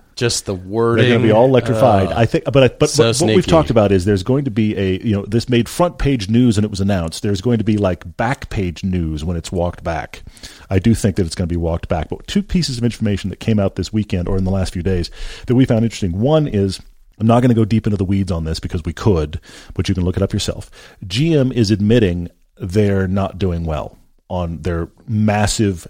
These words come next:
Speaker 2: headfirst jump into electrified cars. They're having trouble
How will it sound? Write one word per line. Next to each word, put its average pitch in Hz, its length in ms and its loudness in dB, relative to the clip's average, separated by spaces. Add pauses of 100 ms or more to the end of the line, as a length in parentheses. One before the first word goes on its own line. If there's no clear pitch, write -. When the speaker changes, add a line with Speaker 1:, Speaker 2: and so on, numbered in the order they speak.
Speaker 2:
headfirst - 680 0 (140)
jump 120 420 0
into 107 260 0
electrified 92 600 -2
cars. 92 300 -2
They're 87 100 -6
having 95 160 -6
trouble 87 260 -6